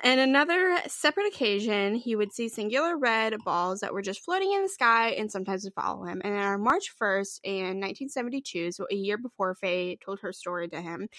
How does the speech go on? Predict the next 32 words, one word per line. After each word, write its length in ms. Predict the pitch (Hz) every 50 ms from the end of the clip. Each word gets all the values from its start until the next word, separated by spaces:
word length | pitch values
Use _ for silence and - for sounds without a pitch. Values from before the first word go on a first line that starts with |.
| - - - - - - - -
between 340 | 285 269 262 311 294 277 269
nine 340 | 240 226 240 269 311 381 392
and 160 | 294 349 359
ten 420 | - - 254 247 240 240 254 262 - - - - - -
on 160 | 196 208 208
the 60 | 220 220
bay, 460 | 196 - 190 175 180 196 233 277 277
there 160 | 254 233 214
was 120 | 214 214
an 120 | 220 214 -
unexpected 1080 | - 196 208 233 277 269 - - - _ - 226 196 202 _ - 226 220 214 208 220 - -
tidal 440 | - - - 180 180 185 208 247 254
surge, 440 | - 294 294 294 294 294 285 262 269 277 - - -
apparently 540 | - 214 208 - - 226 202 214 185 233 233
caused 340 | - 208 190 196 196 196 -
by 100 | 208 202
an 120 | 208 - - -
underwater 680 | 208 208 240 294 311 294 269 247 240 240 233 226 226
craft. 920 | 233 - - - 214 202 180 175 165 185 233 285 349 370 - - - - - - - - - - - - - - _ -
Um, 520 | - 220 208 208 196 190 180 180 180 185 - _
so 160 | - - 240
not 180 | 247 269 320 415
a 100 | 427 359
U 140 | 285 269 277
F 180 | 269 269 -
O, 420 | 202 180 175 170 175 180 190 226 240 226
a 160 | 202 202 190 190 208 226 269 240 226 -
U 320 | - 202 208 220 240 233 - -
S 320 | 180 170 175 - - - -
O, 340 | 165 - - - - - 226 -
unidentified 920 | 220 220 220 226 220 208 - 214 202 202 202 202 - 190 180 185 185 190
swimming 680 | - - - - 185 185 185 185 180 175 170 165 160 190